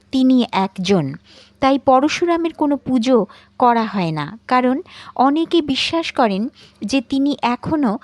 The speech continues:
মানুষের মধ্যেই বেঁচে রয়েছেন। তবে অন্যান্য অবতারের চেয়ে তিনি অনেকটাই আলাদা। ধর্মহীন পাপিষ্ঠ রাজা, যারা অন্যের সম্পদ লুট করেছিল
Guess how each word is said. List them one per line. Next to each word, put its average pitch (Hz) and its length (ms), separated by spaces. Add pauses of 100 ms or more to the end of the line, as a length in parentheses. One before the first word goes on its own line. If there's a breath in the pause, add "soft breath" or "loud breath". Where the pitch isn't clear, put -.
(220 loud breath)
মানুষের 247 580
মধ্যেই 240 440
বেঁচে 226 340
রয়েছেন। 175 500 (460 soft breath)
তবে 285 340 (320 loud breath)
অন্যান্য 330 540
অবতারের 277 760
চেয়ে 285 240
তিনি 233 380 (240 soft breath)
অনেকটাই 240 720 (140)
আলাদা। 190 520 (480 soft breath)
ধর্মহীন 285 840 (360 loud breath)
পাপিষ্ঠ 262 640
রাজা, 233 540 (380 soft breath)
যারা 247 400
অন্যের 285 440
সম্পদ 240 680
লুট 269 320
করেছিল 208 600